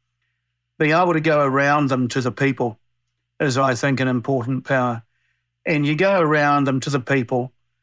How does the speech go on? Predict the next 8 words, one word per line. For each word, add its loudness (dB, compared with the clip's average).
simply -2
by 2
being 0
a 0
voice -2
of -4
authority 0
that -2